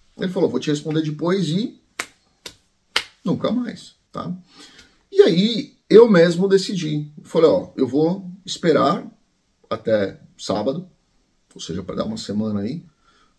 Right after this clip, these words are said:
porque eu imagino que no dia seguinte ele tá ocupado, no outro ele tá ocupado, no outro ele pode ter algum tipo, algum tipo de problema, alguma coisa assim. Mas, é, quem tá precisando de ajuda, obviamente, vai se interessar. "Pô, o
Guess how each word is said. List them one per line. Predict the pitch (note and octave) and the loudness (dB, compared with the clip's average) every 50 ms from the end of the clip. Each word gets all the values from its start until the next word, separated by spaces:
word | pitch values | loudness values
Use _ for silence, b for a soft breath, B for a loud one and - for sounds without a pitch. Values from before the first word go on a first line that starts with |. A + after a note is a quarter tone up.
| _ _ _ | _ _ _
porque | - G#2 F#2 F2+ - G#2+ | -8 -8 -8 -6 -4 -4
eu | A2 | 0
imagino | A2+ B2 C3+ B2+ G#2 A2 A2 A2 | 2 2 2 2 0 -4 -6 -6
que | - - | -6 -6
no | A2 G#2+ G2+ G#2 A2+ | -6 -4 -2 -2 -2
dia | G#2 G2 G#2 | -2 -4 -4
seguinte | G#2 - - G#2+ G2+ - G2 | -6 -6 -6 -6 -6 -6 -8
ele | F#2+ | -6
tá | - G#2 G2 G2 | -4 -2 -2 -2
ocupado, | G2 G#2+ - G#3 - - - - C3 C#3 C#3+ C3 G2 F#2+ G2+ | -2 -4 -6 -10 -6 -2 -2 0 0 0 0 -2 -2 -4 -6
no | G#2 G#2+ | -6 -6
outro | G#2 G#2 G#2 G2+ F#2+ G#2 | -4 -6 -6 -6 -6 -6
ele | G2 | -4
tá | G2 G#2+ | -4 -4
ocupado, | G#2+ G#2+ G2+ F#2+ - - - C3 B2+ B2+ A#2+ A2+ G2 G2 | -4 -4 -8 -10 -6 -4 -2 -2 0 -2 -2 -4 -4 -4
no | G#2 G#2+ | -6 -6
outro | G#2+ G#2 - - G2 | -6 -6 -6 -6 -10
ele | F#2 G2 - - _ _ | -10 -12 -14 -18 _ _
pode | G2+ G#2+ G#2 G2+ G#2 G2 F2+ - _ _ | 0 0 0 0 -2 -8 -10 -14 _ _
ter | - G#2 | -6 -4
algum | G2+ F#2+ G2 G#2 | -4 -4 -4 -8
tipo, | G2+ - G2+ G2+ G#2 | -8 -8 -6 -4 -4
algum | G#2 G2+ F#2+ - G2+ G2+ G2 | -4 -4 -6 -10 -10 -10 -12
tipo | F2+ F#2 - - | -12 -14 -14 -12
de | G2 G2+ | -12 -12
problema, | - - E2+ G2 F#3 D#3 C3+ C#3 C#3 C3 A2 | -8 -8 -6 -2 0 0 2 2 0 -2 -4
alguma | G2+ F#2 F#2+ A#2 C3 C#3 | -6 -6 -6 -6 -8 -8
coisa | - B2 C3+ A#2+ B2+ | -6 -6 -6 -4 -4
assim. | E3+ F3 - F3 D#3+ F3 F3+ B B B B B B B B _ | -8 -8 -8 -8 -8 -8 -8 B B B B B B B B _
Mas, | A#3 G3+ F3+ C3+ A2+ B2 D3 - - - - - - | 0 0 2 2 2 2 0 -2 -4 -8 -10 -4 -2
é, | C3 A2+ A2+ A#2 A2+ A2 G#2+ G#2 G#2 G2+ F#2+ G2 F#2+ F2+ D#2+ D2+ D2 - _ _ _ - - | 0 2 2 2 4 4 4 4 4 2 2 0 -2 -4 -6 -10 -14 -18 _ _ _ -14 -10
quem | - - | -8 -8
tá | - F#2+ | -6 -8
precisando | F2+ - F#2 - G#2 F#2+ F2+ F2+ F2+ | -8 -10 -10 -10 -8 -6 -4 -4 -2
de | G2+ B2+ | 0 0
ajuda, | C3+ A#2+ A2 B2+ C#3+ | -2 -2 -2 -2 0
obviamente, | B2+ G#2+ G2 G2+ G#2 B2 C#3 C3 A#2+ A#2+ C3 C3+ - G#3+ G3+ - - _ _ _ _ _ _ _ _ _ _ _ _ _ | 0 0 -2 -2 -4 -4 -2 -2 -2 -2 -4 -4 -6 -8 -8 -8 -12 _ _ _ _ _ _ _ _ _ _ _ _ _
vai | F#2+ F#2 | -6 -6
se | F2+ - G2 | -6 -6 -10
interessar. | F#2+ F#2+ G2+ G2+ A#2 A2+ - C#3+ E3+ F3+ | -8 -6 -6 -6 -6 -4 -2 -2 -2 -2
"Pô, | F3 - C#3 | -2 -6 -8
o | G#2 | -8